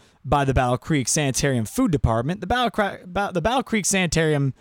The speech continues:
Health Food Company, the Battle Cre-, Battle Creek Sanitarium Food Company, the Battle Creek Sanitarium Company Limited, and the Sanitas Nut Food Company Limited are now manufactured and sold exclusively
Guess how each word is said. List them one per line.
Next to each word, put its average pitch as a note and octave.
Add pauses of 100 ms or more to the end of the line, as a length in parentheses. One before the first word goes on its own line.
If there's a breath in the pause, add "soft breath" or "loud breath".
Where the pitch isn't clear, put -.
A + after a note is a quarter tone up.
(200 soft breath)
Health -
Food D3+
Company, B2 (140)
the B2+
Battle E3
Cre-, - (180)
Battle E3
Creek F3+
Sanitarium D3+
Food C4
Company, B2 (480 loud breath)
the C#3
Battle E3+
Creek F3
Sanitarium D3
Company C#3 (300 soft breath)
Limited, C#3 (320 soft breath)
and G#3+
the F3
Sanitas G#3
Nut A#2+
Food E3
Company B2+
Limited A#2+ (340 soft breath)
are C#3
now E3+
manufactured D#3+
and A#2
sold F3
exclusively C3+